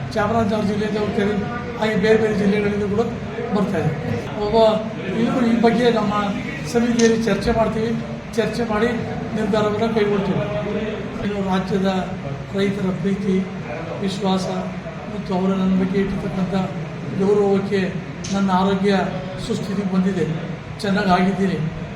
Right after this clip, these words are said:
ಏನು ಅಪಘಾತ ಆಗಿ ಪಂಜಾಬ್ನಲ್ಲಿ ನಾನು ಬೆಂಗಳೂರಲ್ಲಿ ಬಂದು ರಾಜ್ಯ ಸರ್ಕಾರ ನನಗೆ ಹೆಚ್ಚು ಶಸ್ತ್ರಚಿಕಿತ್ಸೆಯನ್ನು ಮಾಡಿಸಿ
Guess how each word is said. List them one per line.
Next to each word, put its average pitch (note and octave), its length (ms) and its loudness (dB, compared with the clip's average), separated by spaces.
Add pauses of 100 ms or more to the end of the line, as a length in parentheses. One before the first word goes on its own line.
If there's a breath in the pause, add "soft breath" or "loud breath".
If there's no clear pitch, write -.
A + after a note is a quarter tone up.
(120)
ಏನು G#3 200 0
ಅಪಘಾತ G3 500 0
ಆಗಿ G3 180 2
ಪಂಜಾಬ್ನಲ್ಲಿ G3 840 2 (420)
ನಾನು F#3+ 580 0 (280)
ಬೆಂಗಳೂರಲ್ಲಿ G3 600 2
ಬಂದು G3 200 4
ರಾಜ್ಯ F#3 220 2
ಸರ್ಕಾರ F#3+ 360 0 (580)
ನನಗೆ G3 280 2 (480)
ಹೆಚ್ಚು G3 320 0 (360)
ಶಸ್ತ್ರಚಿಕಿತ್ಸೆಯನ್ನು G3+ 840 -2
ಮಾಡಿಸಿ G3 460 2